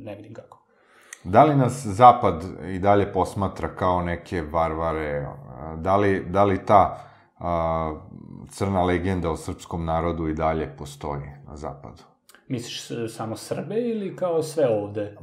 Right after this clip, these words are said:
Speaker 2: Pa, u principu da su Srbi najgori,
Speaker 1: Mhm.
Speaker 2: ali da ni ovi ostali nisu baš, kažemo, jednaki sa, sa njima koji
Speaker 1: Pa,
Speaker 2: to
Speaker 1: verovatno,
Speaker 2: gledaju.
Speaker 1: verovatno da.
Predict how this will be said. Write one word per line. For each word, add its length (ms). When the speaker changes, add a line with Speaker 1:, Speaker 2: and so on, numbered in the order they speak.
Speaker 2:
Pa, 400
u 20
principu 560
da 120
su 160
Srbi 340
najgori, 580
Speaker 1:
Mhm. 80
Speaker 2:
ali 260
da 180
ni 180
ovi 240
ostali 480
nisu 280
baš, 540
kažemo, 420
jednaki 560
sa, 380
sa 220
njima 380
koji 220
Speaker 1:
Pa, 140
Speaker 2:
to 80
Speaker 1:
verovatno, 460
Speaker 2:
gledaju. 280
Speaker 1:
verovatno 480
da. 400